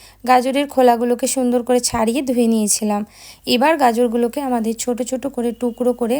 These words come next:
কেটে ফেলতে হবে। তো একদম ছোট ছোট টুকরো করে আমি গাজরগুলোকে কেটে নিলাম। আর এবার কাটা হয়ে গেলে এগুলোকে সরাসরি চলে যাব মিক্সিং জারের মধ্যে নিয়ে।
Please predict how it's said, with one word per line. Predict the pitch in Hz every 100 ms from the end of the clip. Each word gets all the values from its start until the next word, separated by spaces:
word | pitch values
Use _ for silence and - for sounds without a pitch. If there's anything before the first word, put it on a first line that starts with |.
| 294
কেটে | 254 233
ফেলতে | 226 233 214 226
হবে। | 220 202 214 220 - _ - - _
তো | - 233
একদম | 240 240 240 294
ছোট | 277 254
ছোট | 247 247 233
টুকরো | 240 226 240
করে | 247 254
আমি | 240 240
গাজরগুলোকে | 226 208 226 220 240 233 226 427 466 _ _ -
কেটে | 247 240
নিলাম। | 240 226 214 214 - _ - -
আর | 226 214 220
এবার | 247 262
কাটা | 247 226 240 247
হয়ে | 254 254
গেলে | 226 226 262 370
এগুলোকে | 233 220 220 226
সরাসরি | 226 226 226 226 262
চলে | 262 240 220
যাব | 214 220 320
মিক্সিং | 262 220 - 330 392
জারের | 240 220 208 208
মধ্যে | 208 196 214
নিয়ে। | 208 208